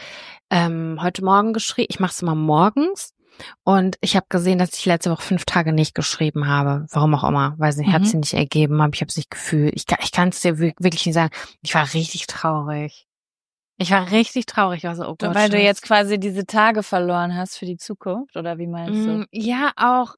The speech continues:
Speaker 1: Ja, ich weiß es auch nicht. Das war so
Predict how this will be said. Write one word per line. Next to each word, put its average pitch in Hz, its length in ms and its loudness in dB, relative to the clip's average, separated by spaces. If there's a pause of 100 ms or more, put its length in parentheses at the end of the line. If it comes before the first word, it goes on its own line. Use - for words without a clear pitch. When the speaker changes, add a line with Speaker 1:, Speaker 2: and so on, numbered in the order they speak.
(600)
Speaker 1:
Ja, 311 520 4
ich - 200 -2
weiß 294 280 4
es 294 120 -8
auch 302 200 2
nicht. 254 160 -2
Das 233 180 0
war 254 160 6
so 240 240 0